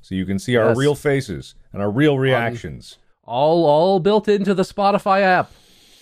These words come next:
Speaker 1: Mm-hmm.
Speaker 2: I'm assuming. I have no idea how it works or where it's gonna look like or whatever, but, uh, it's in there. There's a video. You can watch it. Before we get into today's competition,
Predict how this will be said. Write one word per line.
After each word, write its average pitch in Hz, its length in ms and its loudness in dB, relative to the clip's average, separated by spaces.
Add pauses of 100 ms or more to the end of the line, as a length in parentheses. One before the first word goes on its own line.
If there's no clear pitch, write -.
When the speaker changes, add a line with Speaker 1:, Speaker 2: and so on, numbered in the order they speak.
(360)
Speaker 1:
Mm-hmm. 120 320 2
Speaker 2:
I'm 143 120 2
assuming. 143 400 -4
I 123 140 0
have 156 120 0
no 170 100 2
idea 170 280 -2
how 147 180 0
it 120 60 -8
works 139 320 -6
or 143 80 -4
where 139 160 0
it's 127 140 -6
gonna 135 200 -10
look 131 240 -8
like 120 240 -8
or 127 40 -8
whatever, 117 500 -4
but, 107 240 -12
uh, 104 200 -6 (440)
it's - 100 -10
in 247 120 -2
there. 165 300 -2
There's 147 160 -10
a 185 60 4
video. 185 400 4
You 156 120 -12
can 170 100 -14
watch 180 260 -2
it. - 160 -12 (460)
Before 247 180 0
we 214 80 2
get 208 120 0
into 208 240 -2
today's 170 600 -4 (120)
competition, 185 960 -2